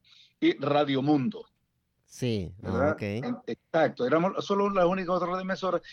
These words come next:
Speaker 1: y el canal en español, pues, que era de la mi-, de, de la misma empresa, Los Cerezos, eran los mismos dueños de,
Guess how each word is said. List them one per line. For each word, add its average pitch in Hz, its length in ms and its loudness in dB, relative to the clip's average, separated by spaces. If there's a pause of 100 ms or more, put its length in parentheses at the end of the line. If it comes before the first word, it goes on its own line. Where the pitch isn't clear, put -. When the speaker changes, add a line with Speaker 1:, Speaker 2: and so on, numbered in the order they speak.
Speaker 1:
y 247 140 0
el 151 120 0
canal 131 340 2
en 139 100 2
español, 151 480 -2
pues, 202 160 -4
que - 140 -4
era 113 460 0 (200)
de 131 120 -6
la 123 120 0
mi-, 135 220 0
de, 139 160 0
de 123 120 -2
la 117 100 0
misma 131 240 2
empresa, 151 520 2
Los 143 180 -2
Cerezos, 139 600 -4 (440)
eran 117 420 -2
los 107 100 -10
mismos 120 320 -2
dueños 131 420 0
de, 117 280 -2